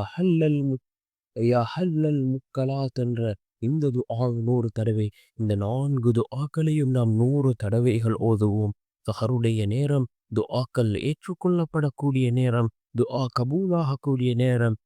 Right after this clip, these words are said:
இந்த நேரத்திலே ஓதி நாம் அல்லாஹ்விடம் பிரார்த்தனை செய்வோம். நிச்சயமாக நம்முடைய ரப்பு நம்முடைய எல்லா விடயங்களையும் அவன் சீராக்குவான். நம்முடைய தேவைகளை பூர்த்தி செய்து தருவான்.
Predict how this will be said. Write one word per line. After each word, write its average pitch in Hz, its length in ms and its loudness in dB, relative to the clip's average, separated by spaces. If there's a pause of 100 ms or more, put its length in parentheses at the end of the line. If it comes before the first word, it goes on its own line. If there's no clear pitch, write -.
(160)
இந்த 110 220 0
நேரத்திலே 117 600 0 (180)
ஓதி 117 460 2
நாம் 107 300 0
அல்லாஹ்விடம் 113 800 0
பிரார்த்தனை 107 580 -2
செய்வோம். 104 560 -2 (300)
நிச்சயமாக 107 760 0
நம்முடைய 104 420 0
ரப்பு 131 320 0
நம்முடைய 131 360 2
எல்லா 120 420 2
விடயங்களையும் 135 840 0
அவன் 120 280 2
சீராக்குவான். 107 920 0 (320)
நம்முடைய 113 360 2
தேவைகளை 139 760 0
பூர்த்தி 120 340 -4
செய்து 110 340 -2
தருவான். 104 560 0